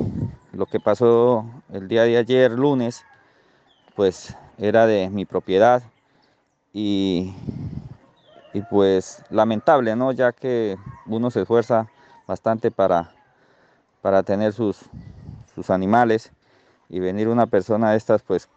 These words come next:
a sacrificar un animal de estos y, y, y vender la carne como, como si tuviera todo legal. Entonces es bien preocupante esto,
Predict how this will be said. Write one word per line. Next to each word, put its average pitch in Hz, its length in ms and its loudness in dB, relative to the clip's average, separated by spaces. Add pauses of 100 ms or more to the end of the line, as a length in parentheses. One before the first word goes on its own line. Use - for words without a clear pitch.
(1120)
a 92 480 2
sacrificar 101 680 -2
un 117 100 -2
animal 104 380 -2
de 113 140 0
estos 110 260 -4
y, 90 260 -4 (520)
y, 101 280 -8
y 101 140 -6
vender 104 420 2
la 123 120 2
carne 123 400 -2
como, 87 440 -8 (800)
como 98 220 -4
si 98 160 -4
tuviera 104 360 2
todo 113 260 2
legal. 98 360 2 (720)
Entonces 113 320 -4
es 117 60 0
bien 117 160 0
preocupante 107 600 0
esto, 101 280 -6